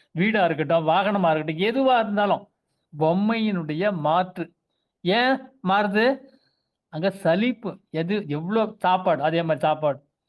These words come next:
ஒரு சாப்பாடு, ஒரு உதாரணம் பாருங்க. ஒரு இனிப்பு ஒண்ணு குடுக்குறாங்க.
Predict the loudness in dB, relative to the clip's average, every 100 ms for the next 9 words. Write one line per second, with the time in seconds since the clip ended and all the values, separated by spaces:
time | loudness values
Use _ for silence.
0 | _ _ _ _ -6 -2 0 0 0 0
1 | 0 0 0 0 0 0 -2 -2 -2 -2
2 | -4 _ _ _ _ _ _ _ _ _
3 | _ _ _ _ _ -2 2 2 0 -2
4 | -10 _ 0 0 2 2 0 0 0 0
5 | 0